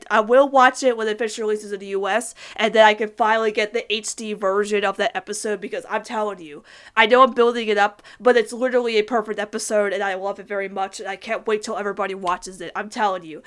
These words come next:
Like, for the criticism I've heard of season six so far, Present Danger will turn it all around. Literally, I, I, I'm telling you right now, it is a great episode.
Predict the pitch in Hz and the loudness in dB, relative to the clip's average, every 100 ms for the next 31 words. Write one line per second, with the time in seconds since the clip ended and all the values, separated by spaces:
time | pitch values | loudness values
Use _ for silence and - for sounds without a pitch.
0 | - - 240 220 302 339 330 320 302 294 | -14 2 4 4 2 0 0 -2 0 -2
1 | 285 254 240 233 233 226 240 208 208 214 | 0 0 2 2 2 0 -6 -8 -8 -10
2 | - 269 254 277 277 277 - - _ 285 | -4 -4 0 2 2 -2 -8 -20 _ 4
3 | 285 269 254 254 247 226 247 240 214 208 | 4 4 2 4 2 0 2 6 8 8
4 | 202 185 175 143 - - 240 226 185 160 | 6 2 -2 -4 -10 -4 0 0 0 -4
5 | 175 208 208 220 - 220 214 285 240 220 | -4 -2 0 0 2 0 0 2 2 2
6 | 208 202 180 175 156 - 220 214 214 208 | 0 -2 -4 -8 -4 0 0 0 -2 -2
7 | 220 202 196 - 180 170 139 | -2 -2 -4 -8 -16 -14 -16